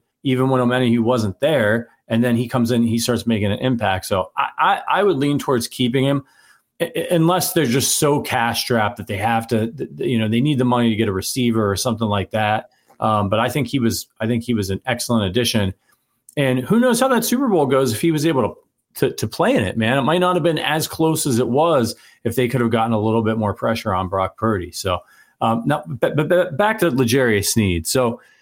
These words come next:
where do you stand on it? So it sounds like the, the reports are that they're, they'll entertain trading him if they can't get a long-term deal done. So that kind of puts us on the clock. Like, if you're the Chiefs,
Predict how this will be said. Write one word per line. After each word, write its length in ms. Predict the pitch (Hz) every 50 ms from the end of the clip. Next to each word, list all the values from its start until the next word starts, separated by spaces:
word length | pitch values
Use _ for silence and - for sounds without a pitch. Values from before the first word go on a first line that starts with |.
| _ _ -
where 140 | 160 208
do 80 | 226 226
you 80 | 202 175
stand 220 | - 170 139 117
on 40 | 107
it? 40 | -
So 140 | - 147
it 260 | 143 147 - - 156 -
sounds 380 | - 208 220 240 254 233 -
like 380 | 175 165 156 151 151 - - _ - _ _ _ _ _ _ _
the, 220 | - 196 120 120 131
the 160 | - 131 120
reports 580 | 120 131 131 - - 202 220 123 - - -
are 420 | 139 117 104 101 98 98 98 95 - _ _ _ _ _ _ _ -
that 240 | 135 113 131 123 127
they're, 340 | 135 127 120 117 117 117 -
they'll 260 | 117 123 120 123 123 -
entertain 560 | 147 147 160 160 160 - - 143 135 131 131
trading 340 | 120 - 127 117 117 117 117
him 80 | 110
if 160 | 113 113 104 -
they 100 | 104 98
can't 320 | - - 117 113 107 104
get 120 | - 113
a 40 | 104
long-term 640 | 101 98 101 98 98 98 92 - - 101 95 90 87
deal 400 | 87 98 92 90 95 90 - _ _ _ _ _ _ _ _
done. 240 | - 113 98 - -
So 100 | - -
that 180 | 165 208 220 220
kind 140 | - 233
of 80 | 196 135
puts 240 | - - 160 165 -
us 160 | 143 117 -
on 120 | 139 123
the 100 | 113 117
clock. 520 | - - - 127 131 135 120 117 110 - - _ _ _ _ _ _ _ - 160
Like, 120 | 147 117
if 140 | 156 113 175
you're 140 | 208 220 185
the 100 | 139 123
Chiefs, 480 | - - - 151 131 117 117 - -